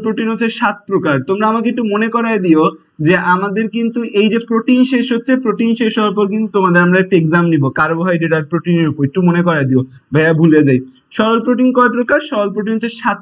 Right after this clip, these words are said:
প্রকার। কিসের উপর ভিত্তি করে সাত প্রকার ভাগ করছি আমরা? দ্রবণীয়তার উপর ভিত্তি করে, দ্রবণীয়তার উপর ভিত্তি করে, দ্রবণীয়তার উপর ভিত্তি করে যে এটা পানিতে কিভাবে, পানিতে দ্রবণীয় হচ্ছে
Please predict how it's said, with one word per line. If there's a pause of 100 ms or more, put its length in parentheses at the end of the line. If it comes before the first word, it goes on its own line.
প্রকার। (320)
কিসের
উপর
ভিত্তি
করে
সাত
প্রকার
ভাগ (100)
করছি
আমরা? (400)
দ্রবণীয়তার
উপর
ভিত্তি
করে, (140)
দ্রবণীয়তার
উপর
ভিত্তি
করে,
দ্রবণীয়তার
উপর (420)
ভিত্তি
করে
যে (100)
এটা (500)
পানিতে
কিভাবে,
পানিতে
দ্রবণীয়
হচ্ছে